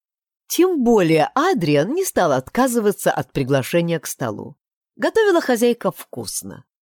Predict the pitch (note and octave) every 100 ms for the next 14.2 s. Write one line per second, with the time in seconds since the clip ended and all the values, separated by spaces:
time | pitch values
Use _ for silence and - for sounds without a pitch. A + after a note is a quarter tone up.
0 | _ _ _ _ _ - D4 G4+ D#4+ -
1 | B3+ C4 C#4+ C4 G#3+ - F#3+ F#3 - G#3
2 | F3+ F3+ F#3+ - G#3 G3+ A#3+ E4 A#3+ A#2
3 | A#2 G#2+ - B2+ A#2+ D3 C#3 E3+ C3+ D3
4 | C#3 D3 D#3 D#3 D#3 - C#3+ C#3+ C#3+ F3+
5 | - D3+ D3 C#3+ - C#3+ C#3 B2+ D3 D3+
6 | D3+ D3 - C#3+ D3+ C#3 C#3+ D#3 F3+ C#4+
7 | E4 C3 G#2+ - - _ _ _ _ _
8 | _ _ _ _ _ _ _ _ _ _
9 | F#3+ B3+ F4+ A4 - - - A#3+ - F4
10 | F4+ C4 B3 C#4 C#4 B3+ G3 G3+ B3 B3
11 | G#3+ A3 G#3 G#3 - G3+ E3 B2 - G#2
12 | C#3+ - D3 D3 D#3+ F3 - D#3 C#3 C#3
13 | D3+ D3+ C#3+ C#3 C3+ C#3 C#4+ E4+ E4 -
14 | A2+